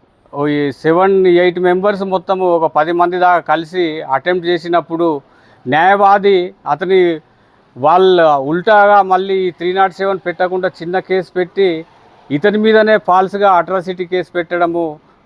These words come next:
పోలీస్ వ్యవస్థ దీంట్లో రాజకీయ నాయకుని పాత్ర కూడా ఉన్నట్టు మాకు సమాచారము క్లియర్గా తెలియదు. కాబట్టి దీన్ని కరెక్ట్గా ఇన్వెస్టిగేషన్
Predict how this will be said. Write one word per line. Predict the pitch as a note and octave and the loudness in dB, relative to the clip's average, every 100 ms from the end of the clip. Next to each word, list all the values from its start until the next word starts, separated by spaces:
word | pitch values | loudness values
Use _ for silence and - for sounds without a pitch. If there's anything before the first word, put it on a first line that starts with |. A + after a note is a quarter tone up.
| - | -4
పోలీస్ | D3+ F3+ D#3+ | 0 0 0
వ్యవస్థ | E3+ E3+ E3+ - F3 D#3+ C#3+ C#3 | 2 2 2 0 2 2 2 0
దీంట్లో | D#3 D#3+ E3 D3+ C3+ | -4 0 0 0 0
రాజకీయ | C#3 D3+ E3 F3 E3 | 2 2 0 0 2
నాయకుని | D#3 E3 E3 E3+ E3 E3 D3+ C3+ - | 2 2 0 -2 -2 -2 -4 -6 0
పాత్ర | C#3+ D3+ D#3+ | 0 0 -4
కూడా | D#3+ D#3 | -2 -2
ఉన్నట్టు | D3+ D#3 D3 | -2 -4 -4
మాకు | D3 C#3 | -6 -6
సమాచారము | - C#3 D3 D3 C#3 C#3+ | -4 -4 -2 -2 -2 -4
క్లియర్గా | D3+ C#3+ C#3+ D3 | -8 -6 -4 -4
తెలియదు. | C#3+ C#3 C#3 C#3 F3 _ _ _ - | -4 -4 -4 -4 -10 _ _ _ -2
కాబట్టి | D3 F3+ F#3+ G3+ F#3+ C#3 _ _ _ | 0 2 0 2 2 2 _ _ _
దీన్ని | B2+ E3+ G3 G3+ G3+ D#3+ - _ _ _ - | 0 2 2 4 2 2 -4 _ _ _ -4
కరెక్ట్గా | D#3 F#3+ F#3 G3+ F#3+ | 0 0 0 2 2
ఇన్వెస్టిగేషన్ | E3+ F3+ F#3+ F#3 F#3 F#3 F3+ F3+ | 2 2 0 -2 -2 -2 0 -2